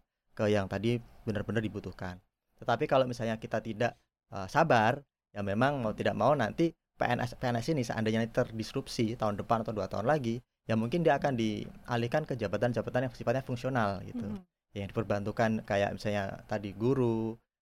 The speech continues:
Speaker 1: atau mungkin kalau di sektor kesehatan ya mungkin di, di layanan kesehatan,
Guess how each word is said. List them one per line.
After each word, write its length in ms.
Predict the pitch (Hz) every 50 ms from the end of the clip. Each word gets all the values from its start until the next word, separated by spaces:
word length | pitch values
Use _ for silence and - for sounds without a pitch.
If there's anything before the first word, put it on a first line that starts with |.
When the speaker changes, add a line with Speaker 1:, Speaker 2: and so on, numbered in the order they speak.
| _ -
Speaker 1:
atau 160 | 101 - 98
mungkin 160 | 101 107 104
kalau 120 | 110 104 104 -
di 80 | -
sektor 240 | 107 - 113 113 -
kesehatan 480 | - - - 110 95 98 - 113 120 113
ya 80 | 104
mungkin 480 | 95 95 95 - 104 101 101 - - 101
di, 320 | - 104 101 98 104 104
di 240 | - - - 117 107
layanan 320 | 101 95 101 107 104 101
kesehatan, 720 | 107 107 - 123 120 131 135 - 127 123 120 123 123 123